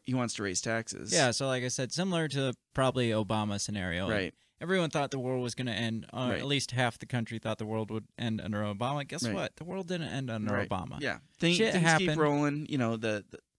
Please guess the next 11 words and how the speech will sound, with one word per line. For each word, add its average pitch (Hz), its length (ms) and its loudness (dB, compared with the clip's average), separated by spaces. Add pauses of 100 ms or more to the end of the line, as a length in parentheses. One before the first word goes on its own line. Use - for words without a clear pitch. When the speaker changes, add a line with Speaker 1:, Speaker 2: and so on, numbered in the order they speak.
(100)
Speaker 1:
Repo-, 143 440 6
or 131 200 8
Democrats, 156 760 6
they 131 300 6 (120)
implemented 127 560 4
the - 60 -20
things 120 240 -4
they 117 80 0
wanted 117 380 0
to 117 60 -4
do, 151 380 6